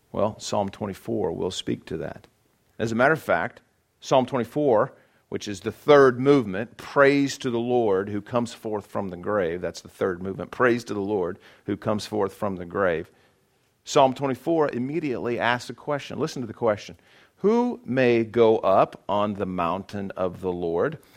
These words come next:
Who may stand in his holy place?"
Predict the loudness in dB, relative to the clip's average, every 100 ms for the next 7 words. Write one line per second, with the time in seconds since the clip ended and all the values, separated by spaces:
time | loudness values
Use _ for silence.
0 | _ 0 2 0 -4 _ _ 0 2 2
1 | 0 -4 -2 0 0 0 -2 -4 -2 -2
2 | 2 4 4 -2 0 2 2 0 -4 -4
3 | 0 2 0 -2 -6